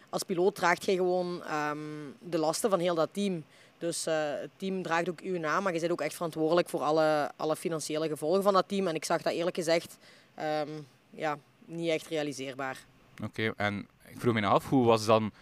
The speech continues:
Speaker 2: die sfeer in die groep van, ja, tien dames, dat je zei? Is dat dan concurrentiestrijd of, eh, goede vriendinnen?
Speaker 1: Ehm, ik denk dat er zeker wel, eh, vriendschappen, vriendschapsbanden zijn natuurlijk richting selecties en dergelijke. Komen er wel wat spanningen, gezonde spanningen. Dat hoort ook bij, bij het sportgegeven natuurlijk.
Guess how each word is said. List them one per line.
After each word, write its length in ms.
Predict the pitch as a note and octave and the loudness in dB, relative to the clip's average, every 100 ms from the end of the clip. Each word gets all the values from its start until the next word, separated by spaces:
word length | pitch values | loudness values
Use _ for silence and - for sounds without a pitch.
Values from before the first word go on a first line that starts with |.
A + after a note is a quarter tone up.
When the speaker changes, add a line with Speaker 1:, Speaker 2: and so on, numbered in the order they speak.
| - _ _ _ | -20 _ _ _
Speaker 2:
die 220 | G#2 A#2 | -2 0
sfeer 360 | - - A#2+ E3 | 0 -2 0 0
in 100 | E3+ | 0
die 100 | D#3 | 0
groep 200 | C#3 - | -2 2
van, 280 | D3+ D3 A#2+ | 4 4 4
ja, 140 | C3+ | 0
tien 220 | - D3+ | 0 -2
dames, 340 | A#2 B2 F3+ F3+ | 2 2 0 -2
dat 160 | E3 | -4
je 80 | D#3+ | -4
zei? 240 | D3+ E3+ - | -4 -4 -4
Is 100 | G#2+ | -2
dat 120 | A2+ | 0
dan 220 | A2 G#2+ - | 0 0 -4
concurrentiestrijd 720 | - A#2 B2 D#3+ - - D#3 | -2 0 0 -2 -4 -2 0
of, 120 | C3 A#2+ | 0 -2
eh, 60 | A#2 - | -4 -2
goede 180 | C#3 A#2 | -2 -2
vriendinnen? 500 | G#2 G#2 A#2 G#2 G2+ _ _ _ _ _ _ _ - - _ _ _ | -2 0 0 0 -6 _ _ _ _ _ _ _ -20 -20 _ _ _
Speaker 1:
Ehm, 680 | G#3+ B3 C4+ C#4 C#4+ C#4 C4 A#3+ | 4 6 8 6 4 0 -2 0
ik 140 | A3+ | 2
denk 140 | G#3+ | 4
dat 120 | A3 A3 | 4 2
er 120 | E3+ | 2
zeker 300 | G3 G3 A#3+ | 2 2 4
wel, 280 | A#3+ A3+ A3 | 6 8 8
eh, 220 | G#3 G3 | 6 4
vriendschappen, 960 | F3 G#3+ - G#3 G3 F#3+ F3+ F3+ F3 D#3 | -2 -4 2 2 4 4 4 2 -2 -8
vriendschapsbanden 800 | - G#3+ G#3 A#3+ F#3 G3+ G#3+ G3 | -6 -4 -2 -4 0 0 2 0
zijn 180 | F#3+ | 0
natuurlijk 440 | F#3 - F#3 F#3+ - | 0 -4 -4 -2 -2
richting 320 | E3 - F3+ | -2 -4 -4
selecties 500 | - E3 D3+ - F3 | -2 0 0 -2 -4
en 120 | E3+ | 0
dergelijke. 460 | E3 D#3+ E3+ - D#3+ | 0 2 0 -2 -4
Komen 240 | - E3 | -4 -4
er 80 | D#3+ | 2
wel 140 | E3 D#3 | 4 4
wat 120 | D3+ | 2
spanningen, 480 | - D#3 F#3 F#3 D#3 | 0 -2 0 -2 -4
gezonde 340 | C#3+ C#3+ E3+ | -6 -6 -6
spanningen. 380 | - F3 F3+ E3 | -6 -6 -4 0
Dat 80 | D3+ | 2
hoort 160 | F3 | 2
ook 80 | F3+ | 2
bij, 400 | D#3+ D#3 D3+ C#3 | 2 4 2 0
bij 140 | D3 D#3 | 0 -2
het 120 | C#3 | -2
sportgegeven 960 | - E3+ - G#3+ F#3 F3 - F3+ F#3 G3+ | -4 -6 -6 -8 -8 -10 -6 -2 0 -2
natuurlijk. 580 | F#3 - G3+ G3+ G3+ | -4 -4 -2 -2 -2